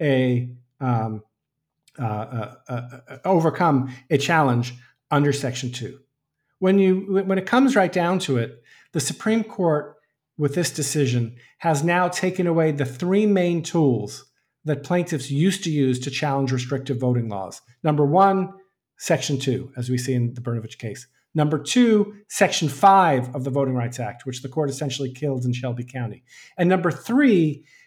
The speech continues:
constitutional litigation under the fourteenth Amendment. And in two thousand eight, in the Crawford versus Marion County Election Board case, the court made it very difficult to bring those cases as well. And just to add to this,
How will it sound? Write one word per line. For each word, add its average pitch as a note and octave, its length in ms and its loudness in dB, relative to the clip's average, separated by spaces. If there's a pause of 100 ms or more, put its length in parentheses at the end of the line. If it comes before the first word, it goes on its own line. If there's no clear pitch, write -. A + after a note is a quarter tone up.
(140)
constitutional F#3+ 680 0
litigation C#3 720 0
under D3 220 -2
the C#3 80 -4
fourteenth C#3 460 -6
Amendment. B2 420 -4 (320)
And D3 160 0
in C3+ 200 0
two A3+ 140 -2
thousand D#3 440 0
eight, C#3 360 -2
in C#3 200 -6
the B2+ 280 -4
Crawford C#3+ 560 -2
versus C3 300 -6
Marion C3 240 -6
County B2+ 200 -6
Election B2+ 340 -6
Board B2 240 -6
case, A2+ 280 -10 (300)
the D#3 60 -10
court F#3 200 0
made E3 180 0
it D3 60 -2
very D#3+ 240 4
difficult D3 460 -4
to B2+ 80 -16
bring C3+ 360 -2
those D3 360 0
cases B2 420 -8
as A2+ 140 -12
well. G#2+ 300 -10 (580)
And D#3+ 100 0
just B3 180 0
to - 200 -4
add G3+ 280 2
to E3+ 120 -6
this, A#2 420 -8